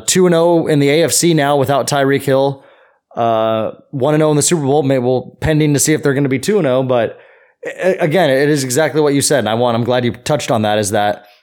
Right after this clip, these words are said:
they really are the new New England Patriots, where it's like,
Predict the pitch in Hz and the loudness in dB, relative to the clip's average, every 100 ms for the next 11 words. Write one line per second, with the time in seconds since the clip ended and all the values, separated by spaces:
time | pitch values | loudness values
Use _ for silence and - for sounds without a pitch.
0 | _ _ _ _ _ _ 131 156 165 175 | _ _ _ _ _ _ -2 2 4 4
1 | 165 170 139 139 143 151 147 - 139 143 | 4 2 2 2 2 0 -4 -6 0 2
2 | 151 160 143 190 - 104 98 113 117 117 | 2 2 2 0 0 -4 -4 -2 -2 -2
3 | 135 123 123 | -4 -4 -6